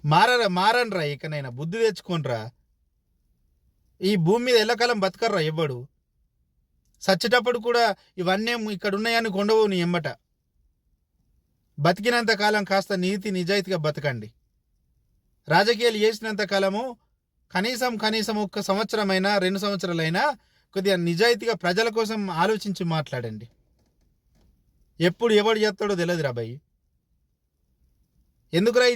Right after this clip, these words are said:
చెత్త రాజకీయాలు? మీరు ఎడ్యుకేట్ చేయాలంటే ప్రజల గురించి మాట్లాడండి.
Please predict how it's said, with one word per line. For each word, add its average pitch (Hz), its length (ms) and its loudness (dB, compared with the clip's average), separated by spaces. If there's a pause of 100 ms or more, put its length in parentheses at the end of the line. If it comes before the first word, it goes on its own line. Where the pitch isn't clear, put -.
(120)
చెత్త 202 180 -4
రాజకీయాలు? 190 720 -2 (2250)
మీరు 202 140 6
ఎడ్యుకేట్ 208 400 2
చేయాలంటే 196 600 0 (400)
ప్రజల 190 280 2
గురించి 226 340 0
మాట్లాడండి. 120 600 -4